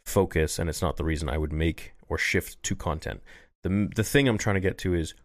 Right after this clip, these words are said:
what are you guys interested in? I've noticed people have changed their interests. They're not that into the stuff they used to be,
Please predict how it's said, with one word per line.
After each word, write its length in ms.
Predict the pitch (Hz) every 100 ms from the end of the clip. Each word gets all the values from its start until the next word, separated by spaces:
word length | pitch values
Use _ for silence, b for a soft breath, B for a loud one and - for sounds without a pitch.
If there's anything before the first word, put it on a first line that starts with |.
| - - -
what 200 | 104 175
are 40 |
you 100 | 196
guys 240 | 170 151
interested 400 | 139 127 98 -
in? 140 | - - _ _ -
I've 160 | - 110
noticed 380 | 127 156 151 -
people 240 | 127 110
have 120 | 92
changed 420 | - 82 80 95
their 120 | 87 80
interests. 460 | 80 120 - - B B B _
They're 100 | 85
not 220 | 85 80
that 180 | - 78
into 360 | 80 87 - 90
the 100 | 82
stuff 240 | - 80
they 100 | -
used 300 | 78 85 -
to 60 | 82
be, 320 | 78 104 139